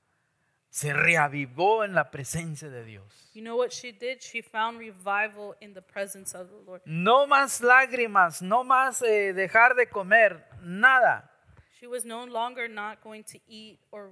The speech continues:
Speaker 2: weep. She was done with that.
Speaker 1: Tenemos otra Ana, otra madre.
Speaker 2: We have another Hannah. We have another mother.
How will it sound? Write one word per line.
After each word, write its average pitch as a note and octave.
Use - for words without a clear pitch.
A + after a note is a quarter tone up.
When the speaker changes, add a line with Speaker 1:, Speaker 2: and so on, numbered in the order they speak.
Speaker 2:
weep. A3+
She G#3+
was F#3+
done G#3
with G3+
that. E3+
Speaker 1:
Tenemos A#2
otra A2
Ana, F#2
otra G#2
madre. F#2+
Speaker 2:
We G#3
have G#3
another G3+
Hannah. G3
We G3
have G3
another G3
mother. F#3+